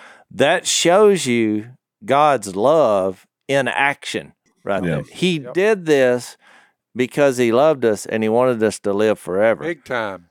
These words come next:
Speaker 1: So when you look at our role now and, and the reason we are willing to suffer and the real, the reason bad things do happen, it is because saint, uh, sin and the evil one is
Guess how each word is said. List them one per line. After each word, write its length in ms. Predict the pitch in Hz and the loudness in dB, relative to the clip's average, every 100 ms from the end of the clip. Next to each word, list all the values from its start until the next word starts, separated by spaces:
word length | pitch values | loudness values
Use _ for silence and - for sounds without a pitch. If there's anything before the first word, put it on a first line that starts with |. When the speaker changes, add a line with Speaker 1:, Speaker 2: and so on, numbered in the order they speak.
| - | -6
Speaker 1:
So 480 | - 151 147 131 - | 0 2 2 0 -4
when 220 | 135 151 | -2 0
you 160 | 170 208 | 2 4
look 260 | 220 - | 2 2
at 100 | 165 | 2
our 220 | 143 151 | 4 2
role 400 | 131 131 143 147 | 2 2 4 2
now 600 | 127 117 120 139 151 151 - _ 120 | 0 0 2 0 0 -4 -12 _ -4
and, 200 | 120 87 | -2 0
and 180 | 120 110 | -2 0
the 80 | |
reason 380 | 107 123 127 123 | 0 -2 -2 -2
we 140 | 113 110 | 0 2
are 180 | 117 | 2
willing 340 | 117 123 123 117 | 2 2 2 0
to 60 | 104 | -2
suffer 380 | 117 117 - | 0 0 -2
and 80 | 110 | -4
the 80 | 92 | -2
real, 240 | 101 117 110 | 0 0 0
the 300 | - 98 92 | -4 -2 -2
reason 380 | 92 113 117 107 | 0 -2 -2 -2
bad 280 | 95 107 107 | 0 0 0
things 220 | 110 101 | -4 -6
do 180 | - 104 | -4 -4
happen, 340 | 107 110 - 127 | 0 -2 -2 -2
it 120 | 139 | 2
is 280 | 170 165 - | 2 2 -2
because 540 | 104 - 107 92 - _ | -8 -4 -4 -4 -12 _
saint, 480 | - - 113 104 101 _ | -12 -4 -2 -2 -4 _
uh, 160 | 92 90 | -4 -4
sin 520 | - 123 113 104 95 | -4 -2 0 0 -2
and 220 | 90 101 | -2 -4
the 60 | 98 | -2
evil 360 | 110 120 101 90 | -2 -2 -2 -6
one 320 | 90 98 107 - - - _ | -6 -6 -8 -16 -20 -20 _
is 540 | 110 107 101 95 - | 0 2 0 -2 -8